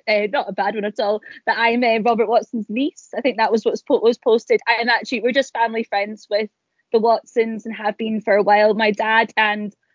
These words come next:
uh, Robert Watson Senior, because the, um, Robert Watson, they both have the same name. So there's Senior and Junior. And Robert Watson Senior and my dad are, um, big fans of the We Are Thistle Forum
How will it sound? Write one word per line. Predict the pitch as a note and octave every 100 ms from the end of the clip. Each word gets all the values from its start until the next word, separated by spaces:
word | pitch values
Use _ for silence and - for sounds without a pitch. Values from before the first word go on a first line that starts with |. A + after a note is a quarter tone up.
| _ _ -
uh, | A3 G#3 G3
Robert | G#3+ A3 A3
Watson | A3 A#3 A3 A3+
Senior, | G3 C4 B3 A#3+ B3+
because | B3+ A#3+ A#3
the, | B3 A3+ A3 G#3+
um, | A3+ A3 G#3+ G3+ F#3+ - - _ _
Robert | - A3+
Watson, | G#3+ A#3 A3+ - A3+ A3 F#3+ _ _ _ _ _ _
they | G#3+ A3+
both | A#3
have | A#3+ G3+
the | A3+
same | B3 G#3+
name. | G#3+ A3+ C#4 -
So | - A#3+
there's | A3 A3 G#3
Senior | - A#3 A#3 A3+
and | G#3+ G#3
Junior. | A3+ A3+ A3+ C4 _ - _ _
And | A#3 A3 G#3+ G#3
Robert | A#3+ A3 A3+ A3+ G#3+ -
Watson | A#3 - A#3 A3
Senior | C#4+ C4 B3
and | A#3 A3
my | A3+
dad | G#3+ A3 G#3 G#3+ -
are, | G#3 G3+ G3 F#3+
um, | G#3 G#3 G3 G3 F#3+ - _ - G3 -
big | - B3 G3+
fans | - G#3+ G#3+ G#3
of | G#3+ G3
the |
We | G#3 G#3+
Are | G#3
Thistle | G3+ G#3+ G#3 G3
Forum | A3+ A#3 B3 D4